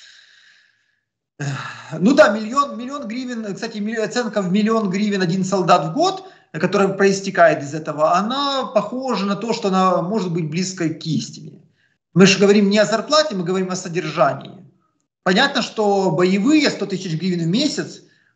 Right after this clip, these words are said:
получает только, э, там, не знаю, двести тысяч, может быть, человек. Может быть, меньше даже сейчас. Скорее всего, меньше сейчас. И, и только в тот момент, когда они находятся на ли-, на, на нулевом, э, нулевой линии фронта. Все остальные получают меньше.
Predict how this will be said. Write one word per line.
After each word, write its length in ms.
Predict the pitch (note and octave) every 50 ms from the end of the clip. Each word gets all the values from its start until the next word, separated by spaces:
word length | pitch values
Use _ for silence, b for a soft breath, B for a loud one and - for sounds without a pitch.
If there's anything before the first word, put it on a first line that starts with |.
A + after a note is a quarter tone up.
| b _
получает 480 | - F#3 F#3+ F#3 F#3+ A#3 A3+ G#3 F#3 -
только, 200 | G3+ F#3+ - G3+
э, 380 | G3 F#3 E3 C#3+ C#3 D3 D3+ D#3
там, 280 | - E3+ D#3 D#3 D3
не 60 | D#3
знаю, 220 | C3+ C#3 D3 C3 A#2
двести 460 | B2 D#3+ A#3 B3+ G#3 - - - D#3
тысяч, 280 | - D3+ C#3 - - -
может 200 | D3 C#3+ C3 C3
быть, 120 | C3 -
человек. 540 | - - F3+ - - - - - - - _ _ _ -
Может 160 | F3+ F3 F3
быть, 100 | F3+ E3
меньше 420 | D#3+ E3 G3 A3 G3+ - - E3+
даже 200 | D3+ C#3+ B2 C3+
сейчас. 400 | C3 - C3+ - - - - -
Скорее 200 | - - F#3+ F#3+
всего, 160 | E3+ - F#3
меньше 540 | F3 F#3 F#3 E3 C3 - - - - - b b b b b b b b b
сейчас. 340 | - - D#3+ F3 E3+ D#3+ - A3+
И, 240 | B3 A#3+ E3 G#3+ G3+
и 40 |
только 240 | - C4 C#4 - A3
в 60 | E3
тот 160 | - B3+ G#3 G3
момент, 260 | G#3+ G#3 A#3 B3+ A#3
когда 280 | G#3 F#3+ E3+ G3+ G3
они 100 | G3 G3+
находятся 380 | G3 F#3 F#3+ A3 A#3+ - - F#3
на 60 | F3+
ли-, 200 | F#3 F#3 F#3+ F3+
на, 240 | E3+ F#3 F#3 F#3 F3+
на 120 | E3+ E3
нулевом, 600 | F3 F#3 F#3 F#3 F3+ F3+ F#3 E3 C3+ B2+ - B B B B B B
э, 800 | D3+ D#3 D#3 D#3 D3+ D3+ D#3 D#3 D3+ D3+ D#3 D3+ D3+ D3+ D3+ D#3
нулевой 400 | E3 F#3+ F#3+ G#3 G3+ A3+ G3+ F3+
линии 300 | E3+ F3 F3+ F3+ F#3 F3+
фронта. 580 | - - F#3+ F3 C#3+ C3+ - - - - - b b b b b b b b b _
Все 200 | - - A#3 B3
остальные 340 | A#3 - B3 A#3+ C4 C4 G3
получают 440 | G3 G#3+ G#3 D#3+ - G3+ F#3+ D#3+ D3+
меньше. 580 | F3 F#3 F3+ D#3+ C3 - - - - - -